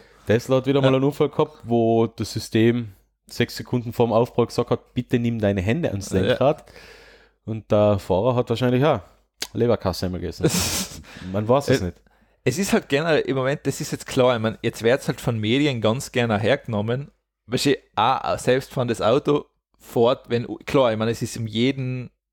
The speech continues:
Speaker 2: jeder Unfall ist eh immer einer zu viel, wie man so schön sagt.
Speaker 1: Eh, das
Speaker 2: Ähm,
Speaker 1: ist
Speaker 2: aber man muss halt einmal sagen, es passiert halt im Verhältnis sehr, sehr wenig.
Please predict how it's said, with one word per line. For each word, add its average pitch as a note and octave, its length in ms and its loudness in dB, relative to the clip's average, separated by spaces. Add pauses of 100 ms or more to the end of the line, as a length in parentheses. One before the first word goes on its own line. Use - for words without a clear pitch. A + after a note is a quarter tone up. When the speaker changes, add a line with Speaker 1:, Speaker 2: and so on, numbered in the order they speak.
Speaker 2:
jeder B2 340 0
Unfall B2 400 -2
ist - 160 -6
eh C3 200 -4
immer G#2 200 0
einer G#2 240 -2
zu G#2+ 140 -10
viel, A#2 320 -4
wie A2+ 40 -4
man A2 140 -4
so A#2+ 140 -4
schön A#2 220 -2
sagt. - 360 -2
Speaker 1:
Eh, A#2+ 220 4 (120)
das F#2 120 -4
Speaker 2:
Ähm, C3 300 4
Speaker 1:
ist - 440 -10 (240)
Speaker 2:
aber B2+ 220 2
man C3 120 0
muss D3+ 220 2
halt D3+ 140 0
einmal B2+ 260 0
sagen, C#3 340 0 (280)
es - 180 -4
passiert D3+ 480 -2
halt C#3+ 140 -2
im B2 160 -10
Verhältnis A#2 1300 -4 (220)
sehr, B2+ 480 0
sehr A#2 360 0
wenig. B2+ 580 -2